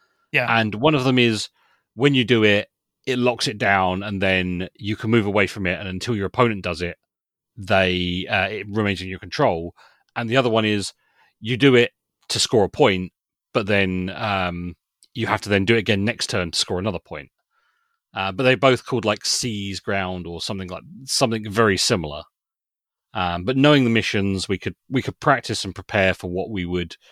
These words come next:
Speaker 2: hopefully see, hopefully not see, and it paid off in the end, I believe.
Speaker 1: Yeah, I've, I was like,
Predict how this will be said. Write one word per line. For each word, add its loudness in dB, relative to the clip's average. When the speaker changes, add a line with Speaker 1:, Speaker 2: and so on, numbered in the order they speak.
Speaker 2:
hopefully 2
see, 2
hopefully -2
not -2
see, -4
and -8
it -4
paid 2
off 0
in -4
the -6
end, -4
I -4
believe. -6
Speaker 1:
Yeah, 4
I've, 0
I 2
was -8
like, 0